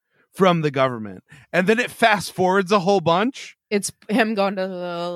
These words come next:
Speaker 2: like, this, like, talking about whatever, and
Speaker 1: Right.
Speaker 2: then, yeah, that's gonna
Speaker 1: And
Speaker 2: be encrypted
Speaker 1: and
Speaker 2: and
Speaker 1: then
Speaker 2: kept
Speaker 1: it, yeah.
Speaker 2: somewhere.
Speaker 1: Yeah, yeah. He talks about before th-,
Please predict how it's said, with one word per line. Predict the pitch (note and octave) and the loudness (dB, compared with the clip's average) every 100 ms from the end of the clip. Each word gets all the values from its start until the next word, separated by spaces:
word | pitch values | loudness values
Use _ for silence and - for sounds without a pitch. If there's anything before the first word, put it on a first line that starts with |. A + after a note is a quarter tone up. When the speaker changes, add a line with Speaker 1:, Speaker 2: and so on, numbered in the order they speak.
| E3 | -8
Speaker 2:
like, | E3 - | -10 -8
this, | F3+ - | -10 -6
like, | D#3+ - | -8 -4
talking | E3+ D#3 F3 E3+ | -4 -4 -4 -6
about | D#3+ D#3+ D3+ D3 | 0 4 6 4
whatever, | C#3+ E3 D3+ D3 C#3+ C#3 C#3+ - - | 4 4 4 4 0 0 -4 -10 -2
and | E3 F#3 | 2 6
Speaker 1:
Right. | E3 D#3 | 6 6
Speaker 2:
then, | D3+ D3+ - | 2 -6 -8
yeah, | D#3+ D#3 B2+ A#2 | -2 2 2 2
that's | E3+ E3+ | 0 0
gonna | - F#3+ F3 | 2 2 2
Speaker 1:
And | |
Speaker 2:
be | F3+ | 2
encrypted | E3 D#3+ - E3+ - A2+ A2 B2 _ _ _ _ _ _ E3 | 0 -2 2 2 0 -8 -8 -10 _ _ _ _ _ _ -4
Speaker 1:
and | D#3+ | -2
Speaker 2:
and | D#3+ | 0
Speaker 1:
then | F3 | 4
Speaker 2:
kept | D#3+ - | 2 2
Speaker 1:
it, | E3 | -2
yeah. | D#3 | 0
Speaker 2:
somewhere. | A#2 A#2 A#2 B2+ - | 0 -2 -4 -6 -6
Speaker 1:
Yeah, | G#3+ A#3+ | 2 2
yeah. | F3 G3 D#3 | 4 2 0
He | A2+ F#3+ | -2 -6
talks | E3+ G#3+ G3 | 0 0 2
about | A3 G3+ | 2 2
before | D#3+ C#3 F#3+ F#3+ F3+ | 0 -2 2 2 0
th-, | - | -6